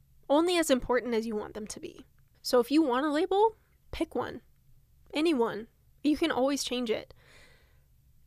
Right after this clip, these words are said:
And it's not just the label that can change. You might think that you're bisexual or pansexual. And then as you get older, you're like, "Okay, well, I think I'm, I'm gay.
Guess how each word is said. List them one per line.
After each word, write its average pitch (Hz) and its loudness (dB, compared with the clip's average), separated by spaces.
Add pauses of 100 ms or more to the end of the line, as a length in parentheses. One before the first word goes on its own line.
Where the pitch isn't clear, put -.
(280)
And 277 2
it's 302 -2
not 349 2
just 262 4
the 247 4
label 240 0
that 240 -6
can 220 -10
change. - -8 (340)
You 254 0
might 302 0
think 294 -4
that 226 0
you're 226 -2
bisexual - -4
or 240 -2
pansexual. 277 -10 (520)
And 247 2
then 262 6
as 277 2
you 269 2
get 247 4
older, 294 2
you're 240 0
like, 233 0
"Okay, 453 -2
well, 359 4
I 339 2
think 330 -4
I'm, 330 0 (180)
I'm 254 -4
gay. 233 -4